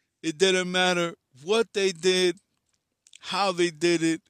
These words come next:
when they did it, where they did it. Like, they literally made me a legend in the industry because it got to a point where I diminished what they could do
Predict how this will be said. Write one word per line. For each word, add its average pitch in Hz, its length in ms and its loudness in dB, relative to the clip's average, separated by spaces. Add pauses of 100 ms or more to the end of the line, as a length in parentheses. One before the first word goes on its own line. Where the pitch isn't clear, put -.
(540)
when 190 400 -2
they 170 180 2
did 156 300 0
it, 156 160 0 (220)
where 190 240 0
they 165 160 0
did 151 340 -2
it. 143 180 -4 (480)
Like, 139 300 -4
they 180 160 4
literally 190 800 0 (100)
made 165 440 -4
me 165 200 -4
a 151 60 0
legend 143 680 -4
in 139 160 -10
the 135 200 -4
industry 135 540 -6 (760)
because 135 760 -4 (1200)
it 151 220 -12
got 185 260 0
to 190 200 -2
a 170 60 -6
point 185 360 -6
where 147 160 -2
I 151 80 0
diminished 151 760 -2
what 139 220 -10
they 160 160 -8
could 139 240 -14
do 185 320 -6